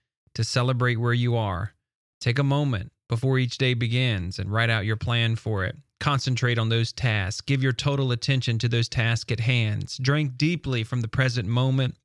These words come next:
Stay sensitive to the schedules of others around you. Slow down when you have breakfast, lunch, or dinner. Thank God for his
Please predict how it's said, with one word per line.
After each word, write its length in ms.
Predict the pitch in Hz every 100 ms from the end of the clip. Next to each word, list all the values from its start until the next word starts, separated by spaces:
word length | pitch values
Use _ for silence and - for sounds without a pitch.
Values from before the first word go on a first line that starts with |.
| -
Stay 240 | - 147
sensitive 500 | 135 - 135 135 131
to 80 | 127
the 100 | 127
schedules 580 | - 131 127 135 131 127
of 140 | 117
others 280 | 127 123 123
around 380 | 120 120 123 123
you. 220 | 123 120 - _ _
Slow 260 | - 160 175
down 320 | 175 170 127
when 120 | 117
you 80 | 120
have 180 | 123 117
breakfast, 500 | 120 120 - 113 -
lunch, 300 | 120 117 -
or 80 | 107
dinner. 400 | 110 120 104 101 - _ -
Thank 200 | 123 117
God 320 | 113 113 107
for 140 | 110
his 260 | 113 107